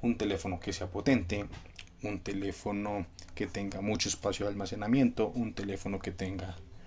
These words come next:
buena pantalla. Debemos comenzar a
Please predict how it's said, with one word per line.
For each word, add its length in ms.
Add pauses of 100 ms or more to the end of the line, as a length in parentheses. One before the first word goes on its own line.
(680)
buena 380
pantalla. 640
Debemos 580
comenzar 640 (680)
a 220